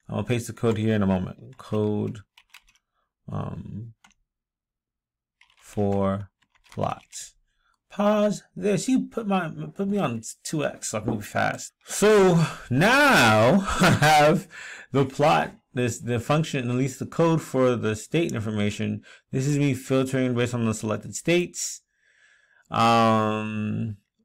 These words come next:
and me, this is me, the rest is me creating the plot.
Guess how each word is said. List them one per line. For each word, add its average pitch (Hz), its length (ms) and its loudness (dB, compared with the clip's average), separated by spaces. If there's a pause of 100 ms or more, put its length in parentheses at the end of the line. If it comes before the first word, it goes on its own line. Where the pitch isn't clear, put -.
(480)
and 107 960 0 (920)
me, 131 280 4
this 123 180 0
is 113 60 -8
me, 113 220 -4
the 107 80 0
rest 113 220 0
is 110 80 -6
me 110 120 -2
creating 107 240 -2
the 101 60 -4
plot. - 320 -6